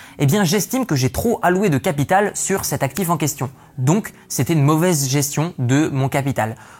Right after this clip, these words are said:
Donc, même si j'ai gagné, j'estime que c'était une erreur, ou plutôt une leçon que j'ai dû tirer, qui était de ne pas faire travailler mon argent pour moi si c'est en échange du stress qui m'est délivré, même en échange de revenus.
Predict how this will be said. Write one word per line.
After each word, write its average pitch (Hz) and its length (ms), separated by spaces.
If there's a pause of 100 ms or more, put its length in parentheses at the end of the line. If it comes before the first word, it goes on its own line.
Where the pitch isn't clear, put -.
(120)
Donc, 139 220
même 190 200
si 233 160
j'ai 233 100
gagné, 175 460 (400)
j'estime 165 480
que 190 120
c'était 165 260
une 147 140
erreur, 151 360
ou 139 60
plutôt 165 280
une 139 140
leçon 190 360
que 156 120
j'ai 135 100
dû 127 140
tirer, 160 360 (280)
qui - 80
était 165 340 (140)
de 131 180
ne 156 120
pas 151 320 (120)
faire - 380
travailler 143 560
mon 165 240
argent 165 260
pour 139 160
moi 139 300 (160)
si - 240
c'est 165 280
en 151 140
échange 143 420
du 135 200
stress 165 340
qui - 100
m'est 139 140
délivré, 139 460 (240)
même 196 240
en 175 80
échange 147 280
de 135 80
revenus. 127 300